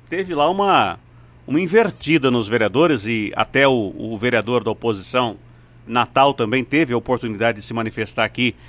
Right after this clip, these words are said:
dentro do Nossas Cidades, do espaço que a gente dá para todos os lados. É, houve uma, uma chamada invertida e o, e o Natal, inclusive, ficou bastante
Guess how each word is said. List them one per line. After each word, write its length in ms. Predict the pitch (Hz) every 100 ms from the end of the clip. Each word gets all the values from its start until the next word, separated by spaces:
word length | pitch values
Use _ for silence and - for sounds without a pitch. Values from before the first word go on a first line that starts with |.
| - -
dentro 300 | 127 135 135
do 120 | 117
Nossas 340 | 117 117 - 104 107
Cidades, 440 | 113 120 147 123
do 120 | 123
espaço 460 | 117 - 139 135 -
que 60 | 117
a 20 |
gente 180 | 120 120
dá 300 | 117 123 107 - - -
para 160 | 139 135
todos 360 | 175 160 131
os 140 | 117 104
lados. 640 | 147 185 139 110 90 - - - - -
É, 460 | 143 160 170 165 165
houve 320 | 180 202 196 226
uma, 240 | 220 202 117
uma 160 | 175 170
chamada 400 | - 156 175 180
invertida 680 | 170 143 123 - 180 139
e 60 | 127
o, 160 | 139 135
e 60 |
o 280 | 131 127 123
Natal, 340 | 131 117 135
inclusive, 440 | 143 123 107 135 131
ficou 200 | 120 123
bastante 520 | 113 - 135 139